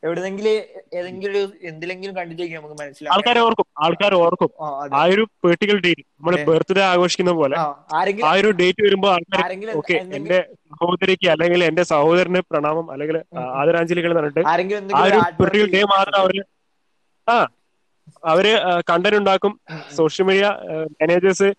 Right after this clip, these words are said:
Speaker 1: ഉം.
Speaker 2: അതിനുള്ള പോസ്റ്റുകൾ ഉണ്ടാക്കും,
Speaker 1: സത്യം.
Speaker 2: കമ്പനീസ് അതിനെ പ്രൊമോട്ട് ചെയ്യും.
Speaker 1: ഉം.
Speaker 2: ആ, അവർക്ക് അപ്പത്തുള്ള ഒരു മാർക്കറ്റിന് വേണ്ടിയിട്ട്
Speaker 1: സത്യം.
Speaker 2: അവര് ഇതിനെ സപ്പോർട്ട് ചെയ്യുന്ന അല്ലെങ്കിൽ അവര് ഇതിൽ ഖേദിക്കും എന്നുള്ള രീതിയിൽ
Speaker 1: സത്യം, സത്യം.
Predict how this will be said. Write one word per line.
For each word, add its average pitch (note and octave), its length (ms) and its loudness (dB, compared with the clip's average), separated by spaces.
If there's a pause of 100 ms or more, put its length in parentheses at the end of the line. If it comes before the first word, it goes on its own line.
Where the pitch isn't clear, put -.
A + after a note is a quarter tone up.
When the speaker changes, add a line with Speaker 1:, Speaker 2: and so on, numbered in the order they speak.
(160)
Speaker 1:
ഉം. C#3+ 200 -10
Speaker 2:
അതിനുള്ള F3 360 2
പോസ്റ്റുകൾ F#3 500 2
ഉണ്ടാക്കും, F3+ 420 0 (220)
Speaker 1:
സത്യം. C#3 120 -2
Speaker 2:
കമ്പനീസ് F3 400 0
അതിനെ F3 240 2
പ്രൊമോട്ട് E3 420 0
ചെയ്യും. F3 200 0 (220)
Speaker 1:
ഉം. C3+ 100 -14 (220)
Speaker 2:
ആ, C3+ 180 0
അവർക്ക് D3+ 240 -4
അപ്പത്തുള്ള F#3 340 0
ഒരു F#3 180 0 (160)
മാർക്കറ്റിന് F3+ 320 0
വേണ്ടിയിട്ട് F3 380 0
Speaker 1:
സത്യം. C3+ 380 -6 (200)
Speaker 2:
അവര് F#3 160 2
ഇതിനെ G3 180 2
സപ്പോർട്ട് F#3+ 400 0
ചെയ്യുന്ന F3+ 140 -2
അല്ലെങ്കിൽ F3 300 -6
അവര് D#3 220 -2
ഇതിൽ F3 260 0
ഖേദിക്കും E3+ 280 0
എന്നുള്ള F3+ 240 0
രീതിയിൽ E3 380 -2
Speaker 1:
സത്യം, C#3+ 300 -6
സത്യം. B2 140 -10